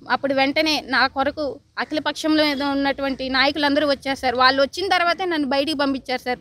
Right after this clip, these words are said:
పది గంటలకి నన్ను బయటికి పంపించారు సార్. సాయంత్రం ఆరున్నరకి వస్తే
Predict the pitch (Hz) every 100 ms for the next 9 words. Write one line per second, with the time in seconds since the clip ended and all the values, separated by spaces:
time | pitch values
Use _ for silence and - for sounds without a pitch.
0 | 285 277 277 285 302 359 330 302 277 277
1 | 294 285 262 - 254 - 220 262 254 302
2 | 311 330 254 254 269 277 269 247 214 214
3 | 349